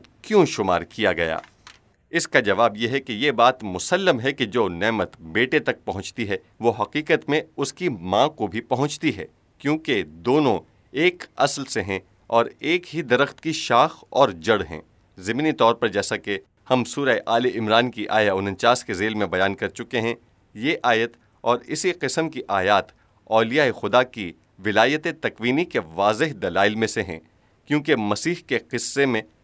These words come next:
مردوں کو زندہ کرنے، مادرزاد اندھوں اور لا علاج بیماروں کو شفا دینے کو مسیح کی ذات کی طرف منسوب کیا گیا ہے، البتہ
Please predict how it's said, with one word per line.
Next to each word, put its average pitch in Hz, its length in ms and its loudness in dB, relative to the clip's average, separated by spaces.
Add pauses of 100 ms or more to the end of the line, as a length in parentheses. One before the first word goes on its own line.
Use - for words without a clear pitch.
(140)
مردوں 117 380 0
کو 165 160 0
زندہ 101 300 0
کرنے، 120 420 2 (340)
مادرزاد 110 540 4 (180)
اندھوں 107 360 -2 (200)
اور 120 180 2
لا 123 300 6
علاج 131 300 2
بیماروں 113 460 2
کو 135 160 -6
شفا 117 420 0 (120)
دینے 101 240 0
کو 127 240 -4 (260)
مسیح 113 340 -2 (120)
کی 139 120 -4
ذات 139 340 2
کی 139 80 -8
طرف 104 320 -4
منسوب 98 520 -6
کیا 101 200 0
گیا 107 320 2
ہے، 160 100 -4 (320)
البتہ 101 580 -2